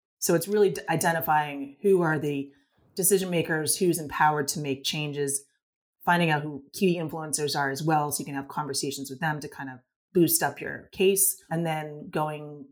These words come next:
kind of also finding an advocate within that group who's gonna kind of say, "You know what, I really agree with what you're thinking, and I'll be the person that's the speaker for you," because maybe you're entry level or mid level and you don't really have that opportunity to use your voice.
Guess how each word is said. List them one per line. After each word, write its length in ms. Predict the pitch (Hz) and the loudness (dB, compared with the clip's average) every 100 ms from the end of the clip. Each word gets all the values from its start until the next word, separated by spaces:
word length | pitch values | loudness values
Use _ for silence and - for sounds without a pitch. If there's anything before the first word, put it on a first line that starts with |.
| - | -8
kind 220 | 165 156 | -6 -4
of 160 | 143 - | -8 -2
also 240 | 165 165 | 0 0
finding 300 | 151 156 151 | -4 -6 -6
an 120 | 139 139 | -6 0
advocate 640 | 151 147 143 - 143 139 - _ _ _ - | 0 0 -6 -6 -8 -6 -8 _ _ _ -4
within 320 | 160 - 151 | -2 -2 -6
that 160 | 131 | -6
group 240 | 131 151 147 | -4 -4 0
who's 120 | 180 | 2
gonna 300 | 190 170 160 156 | 4 2 -2 -4
kind 140 | 180 | -4
of 80 | 165 | 0
say, 220 | 160 151 - | 0 -2 -4
"You 80 | |
know 100 | 180 | 0
what, 160 | 170 160 | 2 2
I 40 | |
really 260 | 165 175 165 | 2 2 2
agree 200 | 143 151 | 0 -4
with 140 | 143 | -6
what 120 | 156 143 | -10 -10
you're 160 | 139 | -12
thinking, 500 | 127 170 160 175 175 _ _ _ _ - | -10 -10 -8 -10 -12 _ _ _ _ 0
and 80 | 175 | 4
I'll 100 | 160 | 6
be 120 | 165 | 4
the 80 | 165 | 2
person 340 | 165 147 156 | -2 -4 -4
that's 360 | 147 143 - - | -4 0 0 0
the 100 | 147 | 0
speaker 400 | - 156 135 135 | 0 0 -4 -6
for 240 | - 143 | -4 -4
you," 120 | 139 | -4
because 540 | 127 147 151 139 - - _ _ _ | -6 -8 -4 0 0 -2 _ _ _
maybe 220 | 170 160 | -4 -2
you're 400 | 151 151 147 139 139 | -4 -6 -8 -8 -12
entry 240 | 160 143 156 | -12 -6 -4
level 300 | 156 151 151 | -4 -4 -4
or 80 | |
mid 160 | 151 170 | 0 2
level 300 | 165 156 156 | 4 2 0
and 140 | 151 | -4
you 80 | 156 | -8
don't 220 | 147 151 | -8 -10
really 200 | 147 143 | -10 -12
have 220 | - 160 135 | -6 -6 -6
that 180 | 127 123 | -10 -12
opportunity 460 | 131 147 - 147 123 | -14 -8 -6 -6 -10
to 160 | 131 127 _ | -14 -18 _
use 200 | - 160 | -6 -4
your 120 | 147 139 | -4 -10
voice. 500 | 143 - - - | -12 -2 0 0